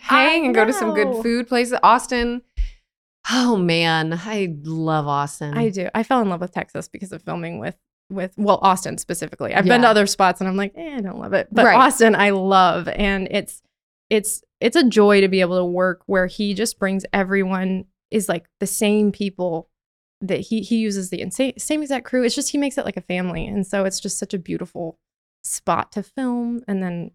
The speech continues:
Speaker 1: I would love to live in Texas, in Austin.
Speaker 2: Of
Speaker 1: It's
Speaker 2: course. I
Speaker 1: gorgeous.
Speaker 2: think Austin would be happy to have you.
Speaker 1: <laughs>
Speaker 2: Um,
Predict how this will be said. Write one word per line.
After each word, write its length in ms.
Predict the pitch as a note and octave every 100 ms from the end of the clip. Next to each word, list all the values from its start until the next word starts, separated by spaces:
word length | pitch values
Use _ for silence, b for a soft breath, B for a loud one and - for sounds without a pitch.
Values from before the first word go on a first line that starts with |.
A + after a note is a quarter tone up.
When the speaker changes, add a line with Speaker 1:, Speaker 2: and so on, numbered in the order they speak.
| _
Speaker 1:
I 160 | E3+ G#3+
would 160 | F3+
love 120 | - -
to 80 | _
live 120 | -
in 80 | -
Texas, 180 | - - _ _ -
in 80 | F#3
Austin. 380 | D#3+ - G3 - -
Speaker 2:
Of 60 | C#4
Speaker 1:
It's 40 |
Speaker 2:
course. 680 | - D#4 G#4+ C#4 G3+ G3 -
I 40 |
Speaker 1:
gorgeous. 140 | A3 C4
Speaker 2:
think 180 | F4+ A3+
Austin 340 | A3 B3 D4+
would 300 | D4 A#3 G#3+
be 100 | C#4
happy 220 | D4+ G4
to 60 | G#4
have 240 | G4+ A#4 A#4
you. 200 | C4+ A#3+
Speaker 1:
<laughs> 240 | A3 -
Speaker 2:
Um, 480 | B3 B3+ B3 A#3+